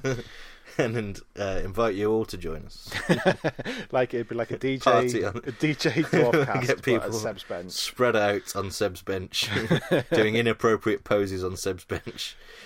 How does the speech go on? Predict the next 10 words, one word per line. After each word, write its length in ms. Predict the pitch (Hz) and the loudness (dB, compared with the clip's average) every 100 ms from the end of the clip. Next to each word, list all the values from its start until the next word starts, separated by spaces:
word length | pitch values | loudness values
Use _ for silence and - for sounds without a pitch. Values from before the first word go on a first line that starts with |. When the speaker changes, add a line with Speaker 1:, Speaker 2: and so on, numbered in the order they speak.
| - | -2
Speaker 1:
leaving 400 | 107 127 113 110 | 2 4 4 2
inappropriate 720 | 107 101 - 101 - 101 95 - - - | 0 0 2 2 2 0 0 -6 -14 0
gifts 380 | - - - | 2 0 -8
and 140 | 98 90 | -8 0
tributes 560 | 135 107 101 139 - | 0 0 -2 0 0
on 140 | 101 156 | 0 0
Seb's 240 | 87 87 | -2 -6
bench. 220 | - 78 - - - - | -10 -12 -14 -16 -16 0
Basically, 640 | 165 180 123 - 92 90 | 4 4 2 -2 -2 0
yeah. 200 | 101 92 | 0 0